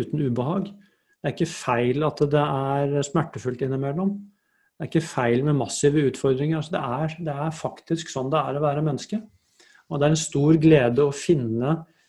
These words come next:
sin egen styrke til å stå i livet. Den styrken har vi alle sammen.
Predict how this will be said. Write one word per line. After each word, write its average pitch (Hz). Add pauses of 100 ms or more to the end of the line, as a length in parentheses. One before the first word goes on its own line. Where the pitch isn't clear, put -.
(160)
sin 160
egen 139
styrke 170 (920)
til 143
å 160
stå - (140)
i 135
livet. 120 (380)
Den 151
styrken 151
har 110
vi 165
alle 135
sammen. 151